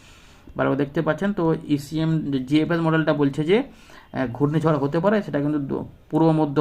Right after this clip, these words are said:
বঙ্গোপসাগরে কাজ ধরে এটা কতটা এগোবে, উত্তর বঙ্গোপসাগর দিকে এগোতে চাইছে, এগোতে এগোতে কোথায় যাবে, বাংলার দিকে যাবে না,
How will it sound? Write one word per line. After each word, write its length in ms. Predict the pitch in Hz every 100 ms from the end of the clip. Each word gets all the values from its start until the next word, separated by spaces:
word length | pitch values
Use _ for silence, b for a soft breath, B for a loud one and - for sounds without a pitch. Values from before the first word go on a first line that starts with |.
| 131
বঙ্গোপসাগরে 640 | 131 147 151 151 156 151 147
কাজ 100 | 147 147
ধরে 160 | 165 156
এটা 180 | 156 226 254 B B B -
কতটা 260 | 143 165 160
এগোবে, 240 | 139 127
উত্তর 280 | 139 139 160
বঙ্গোপসাগর 560 | 151 151 151 147 156 151
দিকে 140 | 151
এগোতে 240 | 143 151 156
চাইছে, 260 | 156 156 156
এগোতে 260 | 151 151
এগোতে 220 | 147 151
কোথায় 260 | 143 143 147
যাবে, 120 | 131
বাংলার 280 | 123 135 143
দিকে 140 | 147 151
যাবে 160 | 139
না, 140 | 131